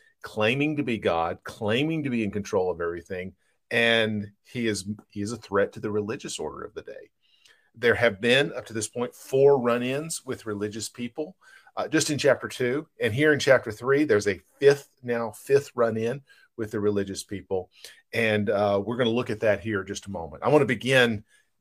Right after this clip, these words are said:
as we study this passage, now that that's all prelude, kinda introduction to it,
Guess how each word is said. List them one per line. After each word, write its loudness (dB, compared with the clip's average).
as 0
we -2
study 8
this 4
passage, 0
now -2
that -2
that's -4
all 4
prelude, 2
kinda -8
introduction -6
to -2
it, -4